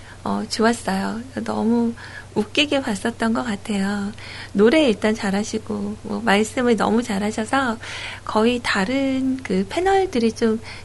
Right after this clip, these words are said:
이렇게 끼일 틈이 별로 없었는지, 아니면 다 편집을 당했는지 몰라도 거의 강균성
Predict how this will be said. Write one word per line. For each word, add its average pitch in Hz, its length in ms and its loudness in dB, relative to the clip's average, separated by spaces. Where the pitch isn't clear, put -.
이렇게 202 180 -4
끼일 339 280 2
틈이 302 280 0
별로 208 240 2
없었는지, 220 760 2
아니면 202 320 2
다 202 100 0
편집을 359 480 0
당했는지 208 560 0
몰라도 196 600 -2
거의 202 460 -2
강균성 220 1300 -2